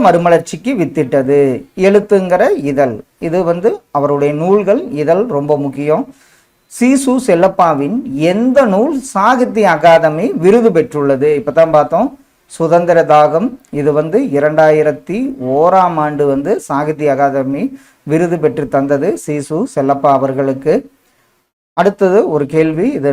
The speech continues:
நான் பிச்சமூர்த்தி அவர்கள் தொடர்பான கேள்வியில ஒண்ணு மிஸ் பண்ணியிருந்தேன், இதையும் இப்ப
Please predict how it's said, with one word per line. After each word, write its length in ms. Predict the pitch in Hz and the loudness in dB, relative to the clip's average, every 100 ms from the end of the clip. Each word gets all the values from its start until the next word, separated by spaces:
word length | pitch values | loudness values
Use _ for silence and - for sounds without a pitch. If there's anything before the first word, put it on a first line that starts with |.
| 135 | 0
நான் 360 | 139 135 131 120 | 0 0 -2 -4
பிச்சமூர்த்தி 520 | 151 156 175 170 165 147 | -6 -6 -4 -4 0 0
அவர்கள் 320 | 139 139 135 139 | 0 -2 -2 -2
தொடர்பான 420 | 139 139 151 160 156 | -2 -2 -4 -4 -4
கேள்வியில 420 | 143 139 147 254 | -2 -2 -4 -4
ஒண்ணு 160 | 143 135 | -2 -4
மிஸ் 180 | 135 - | -6 -6
பண்ணியிருந்தேன், 500 | 147 139 127 135 277 - _ _ _ _ | -4 -2 -2 -4 -6 -12 _ _ _ _
இதையும் 340 | 165 196 214 226 | 0 2 2 0
இப்ப 140 | 156 | 0